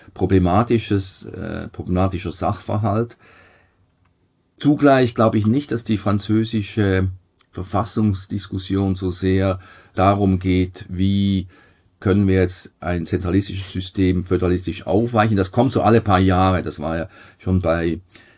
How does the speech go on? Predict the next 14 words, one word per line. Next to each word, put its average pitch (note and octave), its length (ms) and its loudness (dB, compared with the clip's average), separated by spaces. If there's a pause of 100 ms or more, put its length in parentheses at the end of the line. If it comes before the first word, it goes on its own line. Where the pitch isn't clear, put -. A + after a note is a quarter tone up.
(140)
äh, F2+ 200 -2
Mitterrand, F#2+ 760 2 (840)
äh, F2 280 -2
Gaston F#2 400 -2
Defferre, F#2+ 680 2
der F2 300 0
nicht F#2 220 -4
zufälligerweise F2+ 760 0
damals E2 400 -6
als D#2 180 -10
Bürgermeister F2 720 -2
aus E2 120 -4
Marseille F2 540 2
kommend F2+ 420 0